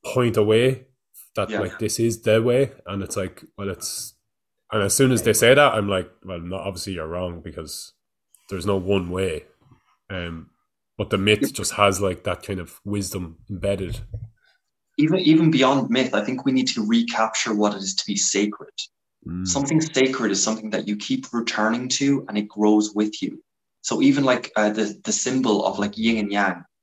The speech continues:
Speaker 2: or the symbol of the cross, or, like, any of these things, that it, like, grows with you, so that you come to it and you say, like, yin and yang, "Oh yeah, there is two sides to it." And,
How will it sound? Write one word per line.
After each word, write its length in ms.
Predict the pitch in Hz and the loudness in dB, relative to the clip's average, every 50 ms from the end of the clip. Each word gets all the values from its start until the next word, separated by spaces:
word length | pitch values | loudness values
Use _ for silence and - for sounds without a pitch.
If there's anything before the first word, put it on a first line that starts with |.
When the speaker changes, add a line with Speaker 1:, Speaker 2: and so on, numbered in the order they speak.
| _ _ - | _ _ -2
Speaker 2:
or 80 | 107 | -2
the 80 | - - | -2 0
symbol 300 | - 123 120 117 113 104 | 0 0 0 0 0 0
of 100 | 101 - | -2 -4
the 60 | - | -10
cross, 720 | - - - 113 107 98 - - - - - - - - _ _ _ - | -14 -4 0 2 2 2 2 -2 -4 -6 -6 -8 -12 -18 _ _ _ -6
or, 160 | - 107 104 | -2 0 0
like, 120 | 104 107 104 | 0 0 0
any 200 | 117 131 135 135 | 0 -2 0 0
of 120 | - - | -2 -2
these 220 | - 110 104 104 - | 0 0 0 0 0
things, 400 | 117 110 98 90 - - - - - _ _ - - | -2 -2 -4 -4 -6 -8 -8 -10 -12 _ _ -2 0
that 220 | 104 104 104 - | 0 0 0 0
it, 260 | 113 117 117 117 - | 0 0 0 0 0
like, 200 | 113 110 104 - | 0 -2 -2 -2
grows 540 | - - 107 110 113 120 120 120 120 - - | -10 -6 0 2 2 2 2 2 0 -2 -2
with 340 | 101 101 110 107 - - - | -2 0 -2 -2 -2 -4 -4
you, 240 | 98 92 - 80 - _ _ _ _ - | -4 -4 -4 -6 -12 _ _ _ _ -10
so 160 | - - 110 | -6 -2 0
that 160 | 104 98 104 | 0 0 2
you 180 | 110 120 127 123 | 0 0 0 -2
come 300 | - - 127 127 127 127 | -4 -6 -6 -6 -6 -6
to 220 | - - 113 98 | -4 -2 -2 -2
it 240 | 85 78 - - - - _ _ _ _ - | -2 -2 -4 -6 -6 -8 _ _ _ _ -8
and 160 | 104 104 104 | -2 0 2
you 80 | 107 104 | 2 2
say, 480 | 104 - 110 104 101 98 92 - - - _ _ - | 2 0 0 2 2 2 0 -2 -4 -10 _ _ -8
like, 180 | 101 95 95 98 | -8 -6 -2 -2
yin 140 | 113 110 113 | -2 0 0
and 100 | 113 113 | 0 2
yang, 220 | 104 92 85 80 - - - | 0 0 -2 -4 -8 -8 -2
"Oh 80 | 117 135 | 0 2
yeah, 160 | 143 139 123 | 2 2 0
there 140 | - 110 131 | 0 2 0
is 140 | 139 135 - | 0 0 0
two 160 | - 123 113 | -4 -4 -4
sides 320 | - - 92 90 - - - | -2 -2 -2 -2 -2 -4 -6
to 100 | - - | -6 -8
it." 120 | - - - - - _ _ _ _ _ _ _ _ _ - | -12 -10 -12 -12 -12 _ _ _ _ _ _ _ _ _ -4
And, 260 | 98 92 90 92 - | -4 -4 -2 0 0